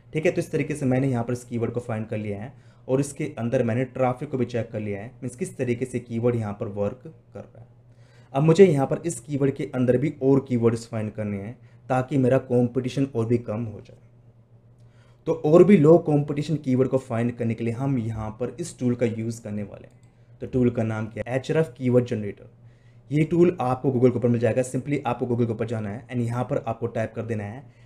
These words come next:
Ahref कीवर्ड जनरेटर। आपके सामने ये टूल आ जाएगा। अब आपको यहाँ पर अपना मेन कीवर्ड डाल देना है।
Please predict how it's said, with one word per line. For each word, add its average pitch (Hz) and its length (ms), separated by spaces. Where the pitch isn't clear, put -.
Ahref 147 460
कीवर्ड 123 460
जनरेटर। 117 600
आपके 120 260
सामने 117 300
ये 107 60
टूल 110 200
आ 110 40
जाएगा। 104 420
अब 113 120
आपको 139 280
यहाँ 120 240
पर 143 120
अपना 123 320
मेन 120 300
कीवर्ड 117 420
डाल 107 200
देना 107 220
है। 101 200